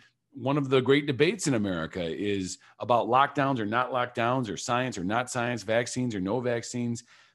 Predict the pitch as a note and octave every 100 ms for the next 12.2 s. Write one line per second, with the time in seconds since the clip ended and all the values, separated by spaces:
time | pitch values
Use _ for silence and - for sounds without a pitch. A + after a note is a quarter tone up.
0 | _ _ D3+ D3 C#3+ - G3 G3+ F#3 D#3+
1 | B2 D3 C#3+ C#3+ C#3 C#3 B2 C3 - _
2 | _ - C3 C3+ C#3+ B2+ B2 G#2+ B2 A#2
3 | C#3 C3 B2+ C#3 C3+ A#2+ A2 - G2+ G2+
4 | A2 - B2+ A#2+ A#2 A2 - _ _ _
5 | _ _ D3+ E3 F3+ C#3 E3 D#3+ D3+ C#3
6 | A#2+ C3 A#2 - G2+ B2 D3+ C#4+ G3+ D#3+
7 | F3 F3+ D3 C3+ C#3 A2+ D3 G#3 E3 E3
8 | C#3+ C#3 D3 C#3+ B2+ B2 A#2+ D3 F3+ G3+
9 | A2+ C#3+ G#3 F3+ B2+ F#3 G3 B3+ D3 C3
10 | C3+ F3+ C#4 E3+ - B2+ B2 G#3 - A#2+
11 | F2 F2+ C#3 B3+ D2 C#2 C#2+ - D2+ -
12 | A1 -